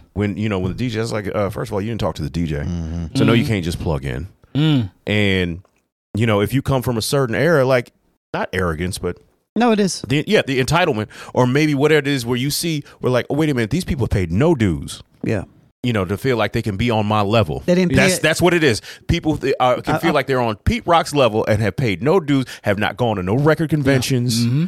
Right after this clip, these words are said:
Speaker 4: But the, the thing is,
Speaker 1: have
Speaker 4: is
Speaker 1: not
Speaker 4: like
Speaker 1: had to smell the dust of old records and,
Speaker 3: Yeah.
Speaker 1: and, and,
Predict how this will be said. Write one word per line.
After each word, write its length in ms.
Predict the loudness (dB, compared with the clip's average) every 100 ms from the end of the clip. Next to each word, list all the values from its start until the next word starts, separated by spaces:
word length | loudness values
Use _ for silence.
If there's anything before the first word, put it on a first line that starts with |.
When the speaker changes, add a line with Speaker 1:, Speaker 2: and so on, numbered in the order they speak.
| 0
Speaker 4:
But 140 | 0
the, 140 | -2 -6
the 180 | -4 -2
thing 220 | 2 2
is, 100 | 4
Speaker 1:
have 80 | 2 2
Speaker 4:
is 40 |
Speaker 1:
not 80 | 2
Speaker 4:
like 100 | 4
Speaker 1:
had 140 | 2
to 80 | 0
smell 440 | -2 -2 2 4 4
the 140 | 2
dust 600 | 0 2 4 4 2 0
of 120 | 0 2
old 340 | 4 4 4 2
records 560 | 2 2 2 0 0 0
and, 80 |
Speaker 3:
Yeah. 220 | 2 2 0
Speaker 1:
and, 220 | -2 -2 -4
and, 200 | -4